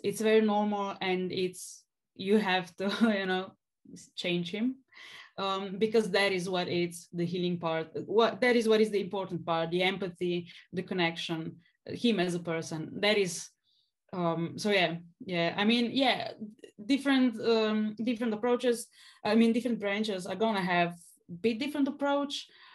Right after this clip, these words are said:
but, um, but then again, I, a therapist is never gonna, like,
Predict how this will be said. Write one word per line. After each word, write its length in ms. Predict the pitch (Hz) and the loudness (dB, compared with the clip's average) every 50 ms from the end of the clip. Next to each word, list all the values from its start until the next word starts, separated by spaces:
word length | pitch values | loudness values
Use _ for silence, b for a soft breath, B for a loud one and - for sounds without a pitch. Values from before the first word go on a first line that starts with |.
| B B B B - | B B B B -14
but, 540 | 180 175 170 175 226 220 214 220 226 226 | -12 -12 -2 2 4 6 6 6 6 6
um, 600 | 220 220 220 220 214 220 220 220 220 214 214 - - _ _ _ _ _ - - | 6 4 4 4 4 2 2 2 0 0 -4 -8 -12 _ _ _ _ _ -6 -2
but 180 | - 226 185 180 | -2 -2 2 2
then 180 | 254 262 262 | 2 2 2
again, 260 | 269 269 269 262 247 | 0 0 2 2 2
I, 120 | 233 240 247 | 0 0 -2
a 320 | - - 226 226 226 220 | 0 0 0 2 0 0
therapist 420 | 220 - 247 247 254 254 269 220 240 | -2 -2 -2 -2 0 -2 -4 -4 -2
is 100 | 226 226 | -2 0
never 340 | 233 233 233 233 220 233 | 0 0 0 0 -2 -2
gonna, 580 | 220 214 226 226 220 220 214 214 208 196 175 - - | -2 0 -2 -2 -2 -2 -2 -2 -4 -4 -6 -8 -8
like, 220 | 202 208 208 - | -6 -6 -6 -6